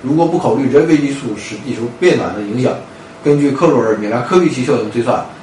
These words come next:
地球会在一点五万年后进入下一个冰河时期。所以现在也有很多人说，不要过多把冰川融化归结为人为因素，因为我们现在就是处于比较温暖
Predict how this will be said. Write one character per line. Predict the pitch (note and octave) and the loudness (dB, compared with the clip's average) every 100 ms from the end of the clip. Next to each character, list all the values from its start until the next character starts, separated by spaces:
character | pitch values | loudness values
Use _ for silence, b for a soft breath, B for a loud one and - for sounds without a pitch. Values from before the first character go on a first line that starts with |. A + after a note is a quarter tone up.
| - | -6
地 | - | -4
球 | C#3 C#3 | -2 -2
会 | C#3 | -2
在 | D3 | 0
一 | - D#3+ | 0 -2
点 | C#3 C#3+ | 2 2
五 | C3+ C#3 | 2 2
万 | C#3 F#2 | 2 0
年 | F#2 | -4
后 | F#2 - - - - - | -6 -8 -10 -20 -20 -4
进 | C#3 | -2
入 | - | -2
下 | F#2 - - | -2 0 0
一 | - | -2
个 | - - | -8 -2
冰 | D3 | -2
河 | D3 F#2 | -2 -8
时 | - | -10
期。 | - - - - - - - - - - | -14 -16 -18 -20 -20 -20 -20 -20 -18 0
所 | E3+ | 2
以 | - | 4
现 | - | 4
在 | E3 | 4
也 | C#3 | 4
有 | F3 - | 4 2
很 | A2 | 0
多 | C3+ | -2
人 | A#2 A2+ | -2 -2
说， | G#2+ - - | -4 -6 2
不 | |
要 | G#3+ - - | 4 4 2
过 | - A#3+ | 2 4
多 | E3+ F#3 | 4 4
把 | - | 2
冰 | - F3 | 2 2
川 | E3 E3 | 2 2
融 | C3+ | 2
化 | D#3 - - | 2 2 2
归 | D3 | 0
结 | C3 C3 | 0 0
为 | B2 | 0
人 | A#2 B2 | 0 0
为 | C3 | 0
因 | C3 C#3+ | 0 0
素， | B3 - - B B B B - | -2 -6 -14 B B B B 0
因 | F#3 | 4
为 | A3 | 4
我 | G3+ - | 4 0
们 | D3 | -2
现 | D#3+ G#3 | 2 2
在 | C#3+ | 2
就 | - - | 0 -2
是 | B2 | -2
处 | B2 | -2
于 | C3 F#2+ | -4 -4
比 | F#2+ | -4
较 | G2+ F#2 | -4 -2
温 | |
暖 | - | -2